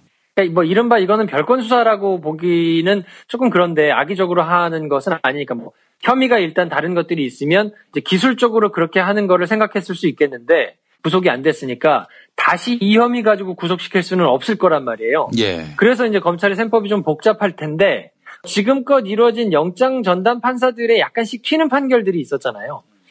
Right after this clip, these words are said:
Speaker 1: 아니, 이건 왜 영장이 안 나왔을까 싶은 것들이 있단 말이에요. 이거를 이해하기 위해서는 법원 구조를 조금 이해해야 됩니다. 그러니까 중앙지법의 중앙지방법원장이 있잖아요.
Speaker 2: 예.
Speaker 1: 이 사람을 교장 선생님으로 이해한다면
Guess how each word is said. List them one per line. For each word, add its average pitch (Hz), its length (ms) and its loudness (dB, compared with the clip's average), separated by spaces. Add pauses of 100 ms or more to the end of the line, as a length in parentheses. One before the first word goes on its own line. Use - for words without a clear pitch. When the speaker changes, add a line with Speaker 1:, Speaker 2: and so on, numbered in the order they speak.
Speaker 1:
아니, 220 240 2
이건 247 520 4
왜 202 100 6
영장이 196 300 2
안 160 80 0
나왔을까 196 600 0
싶은 240 280 0
것들이 175 580 2
있단 151 220 0
말이에요. 117 280 0
이거를 220 400 2
이해하기 185 420 2
위해서는 170 460 0 (340)
법원 214 320 2
구조를 226 340 2
조금 190 240 -2
이해해야 160 320 2
됩니다. 127 360 -2
그러니까 120 360 -2 (260)
중앙지법의 214 1120 2 (260)
중앙지방법원장이 208 1400 0
있잖아요. 113 380 -8 (220)
Speaker 2:
예. 87 200 -4 (160)
Speaker 1:
이 170 60 -4
사람을 220 720 0 (120)
교장 247 360 2
선생님으로 196 600 -2
이해한다면 143 720 0